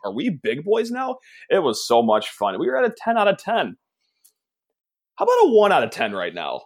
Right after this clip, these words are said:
Uh, after that weekend, which started with, uh, Vince Marrow staying at Kentucky. It's kind of a bummer.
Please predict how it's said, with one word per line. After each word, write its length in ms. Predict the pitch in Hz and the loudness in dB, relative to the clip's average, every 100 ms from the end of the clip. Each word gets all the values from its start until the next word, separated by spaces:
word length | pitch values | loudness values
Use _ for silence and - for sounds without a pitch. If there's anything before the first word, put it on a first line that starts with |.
| - | -8
Uh, 500 | 110 113 110 101 98 | -2 0 0 0 -2
after 420 | 69 123 123 123 | -2 -2 -2 -6
that 260 | 113 120 113 | 0 0 0
weekend, 580 | 113 113 110 104 101 85 | -4 -6 -6 -6 -10 -8
which 240 | 98 95 | -8 -8
started 760 | - - - - 123 113 110 107 | -14 -14 -14 0 2 4 2 0
with, 400 | 107 107 98 - | 0 -2 -2 -8
uh, 280 | 62 64 73 | -12 -10 -10
Vince 460 | 85 101 104 92 - | -14 -14 -14 -14 -8
Marrow 400 | 110 117 120 120 | -2 0 2 2
staying 460 | - - 98 90 | -2 -4 -4 -6
at 160 | 87 87 | -8 -10
Kentucky. 640 | 104 92 - 196 226 220 220 _ _ _ | -12 -8 -2 -2 0 -4 -4 _ _ _
It's 120 | - | -20
kind 160 | - - | -18 -18
of 100 | 139 | -16
a 60 | - | -8
bummer. 440 | 120 151 208 202 | -2 0 0 -4